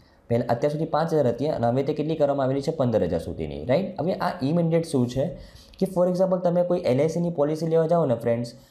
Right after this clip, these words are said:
તો એ એલ આઈ સીની પોલિસી જો તમે એનું monthly premium ભરવા માગતા હોય ને, તો તમને એ policy agent એ તમારી પાસે એક form ઉપર sign કરાવશે,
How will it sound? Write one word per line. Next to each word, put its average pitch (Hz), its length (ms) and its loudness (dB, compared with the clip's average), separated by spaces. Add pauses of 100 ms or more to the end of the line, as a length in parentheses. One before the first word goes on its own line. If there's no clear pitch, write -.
(240)
તો 160 60 2
એ - 140 0
એલ 143 180 4
આઈ 151 60 2
સીની 170 160 -2
પોલિસી 160 520 -2
જો 156 160 0
તમે 160 220 0
એનું 156 500 -2
monthly 127 500 2
premium 165 360 0
ભરવા 151 200 4
માગતા 147 360 0
હોય 160 120 2
ને, 143 100 0
તો 147 140 -2
તમને 147 280 0
એ 156 340 -4
policy 143 460 -2
agent 151 420 0
એ 151 80 0
તમારી 135 260 2
પાસે - 220 0
એક 151 220 -4 (100)
form 131 160 2
ઉપર 147 180 0
sign 143 320 0
કરાવશે, 120 580 0